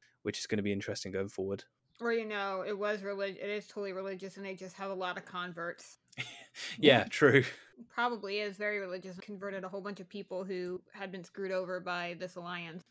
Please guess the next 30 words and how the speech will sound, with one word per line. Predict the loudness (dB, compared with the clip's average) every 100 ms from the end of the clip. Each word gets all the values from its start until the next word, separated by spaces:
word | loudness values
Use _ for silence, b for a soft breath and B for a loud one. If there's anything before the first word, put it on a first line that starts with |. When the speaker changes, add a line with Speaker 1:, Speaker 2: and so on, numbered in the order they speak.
| _
Speaker 1:
But, | 6 6 10
uh, | 12 12
the | 12
other | 10
thing | 8 8
was | 8 6
the | 4 8
fact | 8 10
that |
they | 8 10
wanna | 8
burn | 12 12 12 12
the |
universe, | 10 10 10 8 8 4
and | 6 6 2 B B B _ -8
it | -2
just | 0 6
seems | 6 8
very | 6 6
strange | 6 4 4 2
<laughs> | 8
that | 8 8 -2 B B B
we've | 6 8
just | 6 8
had | 8 10
an | 8
entire, | 6 6 8 10 10 6
uh, | 4 4 4
an | 4
entire | 0 0 4 4 4 2